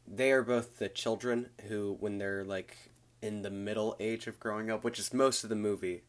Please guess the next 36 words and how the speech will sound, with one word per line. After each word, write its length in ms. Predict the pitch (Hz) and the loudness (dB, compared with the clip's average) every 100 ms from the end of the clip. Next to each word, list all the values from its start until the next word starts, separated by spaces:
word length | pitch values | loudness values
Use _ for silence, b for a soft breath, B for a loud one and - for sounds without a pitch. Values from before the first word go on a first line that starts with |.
| _ - | _ -4
that 200 | 87 - _ - | -4 -4 _ -6
they're 160 | 101 | -2
in 140 | 92 98 | -2 -2
that 180 | 90 - | -4 -4
age. 340 | 87 87 - B B B B - | -6 -6 -10 B B B B 0
But 200 | 107 - | 0 0
he 540 | - 135 135 135 143 - - | -2 2 4 4 4 0 -12
was 320 | - 120 117 113 | -2 2 2 2
in 100 | 104 | 0
Hereditary, 800 | 107 101 104 110 117 107 107 101 b b b - | 0 2 2 0 0 2 2 -2 b b b -6
and 320 | 107 101 101 | -2 -2 -4
he 180 | - 117 | -2 -4
gives 300 | 107 120 113 | 2 2 2
such 580 | - - 120 110 - - | -2 2 2 2 0 -8
a 80 | 104 | -6
strong 720 | - - - 98 101 95 92 90 | -6 -6 -6 -4 0 0 -2 -6
performance 680 | 95 - 95 92 87 78 | -8 -6 -4 -4 -4 -6
in 180 | - 92 | -6 -6
this 180 | 87 - | -6 -6
movie. 380 | 92 87 85 85 b b b | -6 -6 -8 -12 b b b
Uh, 260 | - 98 90 - | 0 2 2 2
I 80 | 107 | 2
don't 180 | 117 120 | 2 4
think 140 | 139 | 2
it's 140 | 131 - | 2 2
as 260 | 117 120 | 2 2
good 260 | - 120 117 | 4 4 4
as 180 | 110 - | 2 -2
his 120 | 107 | -6
performance 540 | - 110 113 107 107 | -6 -4 -2 -2 -2
in 80 | 107 | -6
Hereditary, 760 | 104 101 101 101 110 107 107 - b b - | -4 -2 -2 -2 0 0 0 -4 b b -14
because 380 | - 104 95 | -6 -4 -4
Hereditary 640 | - 101 101 98 101 98 98 | -2 -2 -2 -4 -4 -2 -2
is 100 | - | -4
just 360 | 92 90 - | -6 -6 -10